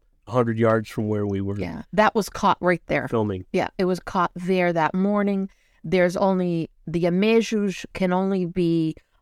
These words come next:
Speaker 2: uh, harvested a certain amount of, um, there's allotted time in the year that you can harvest them. You can only get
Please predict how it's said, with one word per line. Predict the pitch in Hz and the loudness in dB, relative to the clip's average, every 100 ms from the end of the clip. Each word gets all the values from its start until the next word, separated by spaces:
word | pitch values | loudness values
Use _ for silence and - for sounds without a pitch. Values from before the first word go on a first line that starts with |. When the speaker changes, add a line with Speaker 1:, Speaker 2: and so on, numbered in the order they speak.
| - | -8
Speaker 2:
uh, | 160 147 | -2 -2
harvested | 139 196 180 175 - - 175 160 - - _ _ - | 0 2 2 0 -6 -4 -2 -2 -6 -12 _ _ -10
a | 151 | -8
certain | - - 180 180 | -4 -2 0 2
amount | 170 165 156 156 156 - _ - | 2 2 2 2 0 -4 _ -4
of, | 151 147 143 135 147 - | -2 0 0 -2 -6 -6
um, | 143 143 139 151 156 | -4 -4 -6 -6 -2
there's | 160 - - | -2 0 0
allotted | 165 165 160 156 151 143 | 0 2 2 2 0 -4
time | - 160 151 156 170 208 - _ - | -8 -6 -4 -2 0 -2 -6 _ -4
in | 185 170 | -2 0
the | |
year | 151 151 156 165 175 | 0 0 2 2 0
that | 175 | 0
you | 156 147 | -2 -4
can | - 160 156 | -6 -4 -4
harvest | - 185 196 220 - - | 0 0 0 -2 -4 -2
them. | 262 294 _ _ _ _ _ _ | -2 -2 _ _ _ _ _ _
You | 175 180 | -2 0
can | 190 - | 0 0
only | 202 208 | 0 2
get | 185 185 | 2 0